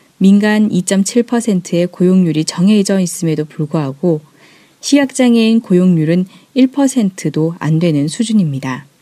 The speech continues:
이에 따라 장애인 고용 관련 정책을 추진하는 장애인 고용공단 및 장애인 정책을 개발하는 장애인 개발원에 시각장애인을 위한 직종 개발 및 직업 영역 확대,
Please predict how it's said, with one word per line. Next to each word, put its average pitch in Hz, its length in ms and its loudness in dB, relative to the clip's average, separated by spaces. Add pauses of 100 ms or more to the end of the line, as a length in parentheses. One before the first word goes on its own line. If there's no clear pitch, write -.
(520)
이에 214 160 4
따라 190 540 0
장애인 233 460 4
고용 208 340 4
관련 180 400 0
정책을 160 540 -2
추진하는 185 680 0 (360)
장애인 226 420 4
고용공단 190 760 2
및 185 200 -2 (520)
장애인 220 400 4
정책을 190 520 0
개발하는 185 760 0 (200)
장애인 185 440 2
개발원에 170 680 0 (440)
시각장애인을 233 920 2
위한 180 360 0
직종 214 380 2
개발 165 380 0
및 170 200 0 (320)
직업 214 360 0
영역 165 360 0
확대, 165 440 -2